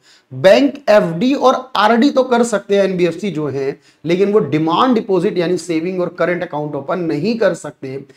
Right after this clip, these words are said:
वो किसी को चेक इशू नहीं कर सकते, वो किसी को कार्ड इशू नहीं कर सकते, वो फंड ट्रांसफर की फैसिलिटी नहीं दे सकते। ये सारे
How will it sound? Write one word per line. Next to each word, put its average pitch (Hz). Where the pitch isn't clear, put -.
वो 196
किसी 202
को 226
चेक 254
इशू 226
नहीं 160
कर 156
सकते, 151
वो 196
किसी 196
को 190
कार्ड 208
इशू 226
नहीं 165
कर 151
सकते, 139
वो 175
फंड 247
ट्रांसफर 208
की 220
फैसिलिटी 202
नहीं 175
दे 156
सकते। 156
ये 160
सारे 160